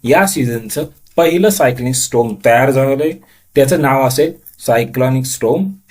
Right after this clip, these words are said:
शक्ती, म्हणजे चक्रीवादळचं नाव असेल शक्ती. पाठीमागच्या वेळेला जो सायक्लोनिक स्टॉर्म आलं होतं त्याचं नाव ही शक्ती ठेवलं होतं, मात्र तो सायक्लोनिक स्टॉर्ममध्ये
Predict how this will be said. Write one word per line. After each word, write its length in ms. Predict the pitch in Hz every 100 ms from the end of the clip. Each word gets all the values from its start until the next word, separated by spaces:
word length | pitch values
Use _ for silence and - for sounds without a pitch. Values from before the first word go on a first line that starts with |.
| -
शक्ती, 280 | 170 156 -
म्हणजे 180 | 104 120
चक्रीवादळचं 1160 | 123 127 131 131 127 139 147 147 _ _ - 120
नाव 200 | 123 123
असेल 420 | 123 147 190 - _ _ _
शक्ती. 600 | - 131 127 - 185 196 - -
पाठीमागच्या 500 | 123 175 196 196 214
वेळेला 400 | 202 202 202 202
जो 160 | 190
सायक्लोनिक 460 | 190 - 180 196 190
स्टॉर्म 240 | - 175
आलं 160 | 170 170
होतं 300 | 175 180 175 - _ _ _
त्याचं 380 | 147 151 135 185
नाव 180 | 175
ही 120 | 170 196
शक्ती 360 | 196 147 143
ठेवलं 220 | 165 156
होतं, 160 | 156 156
मात्र 260 | 151 139 135
तो 60 | 151
सायक्लोनिक 380 | 151 127 135 147
स्टॉर्ममध्ये 500 | - 135 135 127